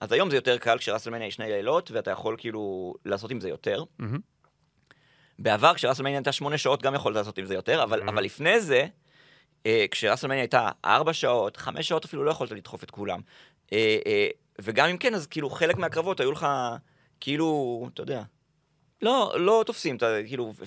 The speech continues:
Speaker 1: פינלי ו-J B L ב-, ב-, ברסלמניה עשרים וארבע, אתה מבין? זה, זה, זה על אותו קונספט. ולכן אני חושב שסאמרסלאם חטא בזה באותה צורה. ואני חושב
Speaker 2: נכון,
Speaker 1: שהיום,
Speaker 2: נכון.
Speaker 1: כשאתה מרגיש את הגודל של, של, גם באצטדיון וגם הכל, אתה צריך לרגש הרבה יותר אנשים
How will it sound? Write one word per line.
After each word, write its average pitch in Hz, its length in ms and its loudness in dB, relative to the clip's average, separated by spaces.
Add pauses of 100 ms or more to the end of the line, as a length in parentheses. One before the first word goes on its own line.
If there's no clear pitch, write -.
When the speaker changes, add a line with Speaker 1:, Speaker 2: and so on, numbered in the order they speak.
Speaker 1:
פינלי 175 300 2
ו-J 143 300 4
B 135 240 4
L 131 60 0
ב-, 107 280 6
ב-, 101 360 4
ברסלמניה 160 680 -4
עשרים 180 280 -4
וארבע, 220 300 0
אתה 175 120 -4
מבין? 190 240 -6
זה, 165 180 -4
זה, 156 200 -12
זה 160 60 0
על 160 60 6
אותו 175 160 0
קונספט. - 520 -4 (540)
ולכן 135 380 0
אני 175 120 -4
חושב 156 220 -4
שסאמרסלאם 151 880 -2
חטא - 300 0
בזה 120 260 -2 (200)
באותה 104 280 -4
צורה. 101 320 -6
ואני 117 120 -10
חושב - 120 -8
Speaker 2:
נכון, 165 120 2
Speaker 1:
שהיום, 156 260 4
Speaker 2:
נכון. 190 40 -6
Speaker 1:
כשאתה - 140 -2
מרגיש 123 520 -4 (440)
את 120 120 -4
הגודל 135 600 2
של, 110 320 -4
של, - 200 -10 (100)
גם 123 160 0
באצטדיון 107 680 -2
וגם 110 160 -4
הכל, - 180 -4
אתה 127 100 -6
צריך 123 260 -12 (800)
לרגש 117 460 2
הרבה 117 140 2
יותר 127 160 0
אנשים 113 360 -6